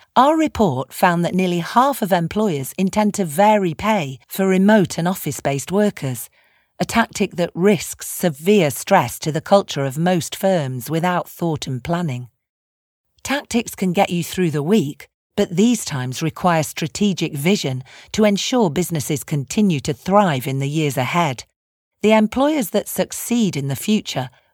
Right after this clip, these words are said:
will ultimately view adapting to such organizational challenges as less a matter of compliance and more one of securing competitive advantage.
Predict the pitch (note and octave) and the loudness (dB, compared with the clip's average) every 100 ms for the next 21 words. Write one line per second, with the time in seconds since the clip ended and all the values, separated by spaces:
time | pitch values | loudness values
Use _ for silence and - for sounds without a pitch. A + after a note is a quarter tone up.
0 | - G3+ A#3+ C#4 - D#3+ C#3 C#3 C3 E3 | 2 4 6 4 -2 -4 -2 -4 -2 -2
1 | D#3 E3 D3+ G3 A#3 - C3+ C3 C#3+ - | 0 -2 0 -2 -2 -6 -8 -6 -8 -4
2 | F3+ - - F#3 F#3+ E3+ D#3 C#3+ E3 D#3 | -4 -4 -4 0 0 0 -2 0 -2 -2
3 | D#3 C3+ - G#3 A3 F#3+ C#3 C3 - - | -4 -6 -4 0 2 2 0 -6 -8 -16
4 | _ G#3 G3 A#3+ C4 - G#3+ G3+ - E3+ | _ 0 4 2 2 0 0 0 -2 -2
5 | D3 - D3+ - G#3+ A3 C3+ C3 - - | -2 -6 -8 0 2 2 0 -4 -10 -16
6 | - G3+ G#3 B3+ A3 D3 D#3 D3+ - D3+ | -2 4 6 6 4 2 -2 -4 -6 -10
7 | - G3+ F3 C#3+ - D3 B2+ E3 - - | -2 0 0 -2 -6 -6 -2 -2 -4 -8
8 | C#3+ C#3+ B2+ D#3+ F#3+ - C3 B2+ - | -4 -4 0 0 0 -2 -8 -8 -14